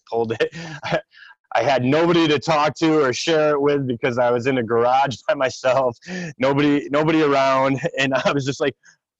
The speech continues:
"Ah, what do I do?" <laughs> I called my <laughs> wife, and she's like, "What's wrong?" I'm like, "I just had a great pull." I called the ca-, card shop. I was like, "Thank you. I think this is, like, a two thousand dollar card is what the unused redemption was,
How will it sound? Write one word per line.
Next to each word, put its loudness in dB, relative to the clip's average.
"Ah, 2
what 0
do 4
I 2
do?" 2
<laughs> -
I 0
called 0
my 2
<laughs> -
wife, 2
and -6
she's -2
like, 0
"What's -2
wrong?" 2
I'm -2
like, 0
"I 4
just 0
had 2
a 2
great -2
pull." 2
I 0
called -2
the -8
ca-, 0
card 0
shop. 0
I 0
was -2
like, -2
"Thank 0
you. 0
I 2
think -6
this -10
is, -8
like, 0
a -2
two -10
thousand 0
dollar 2
card 0
is -2
what -4
the 0
unused 0
redemption -4
was, -6